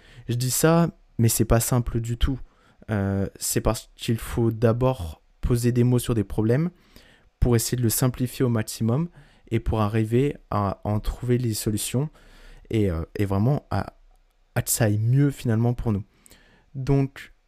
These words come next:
premièrement, le regard des autres. Deuxièmement, l'autocritique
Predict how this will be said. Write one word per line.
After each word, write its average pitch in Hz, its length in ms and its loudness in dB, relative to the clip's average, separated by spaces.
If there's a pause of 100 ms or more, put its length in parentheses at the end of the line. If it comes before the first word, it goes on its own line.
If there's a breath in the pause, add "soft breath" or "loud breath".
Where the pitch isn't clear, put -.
(280)
premièrement, 160 640 2
le 143 120 2
regard 135 240 0
des 107 140 -6
autres. - 240 -16 (320)
Deuxièmement, 139 600 0
l'autocritique 160 920 0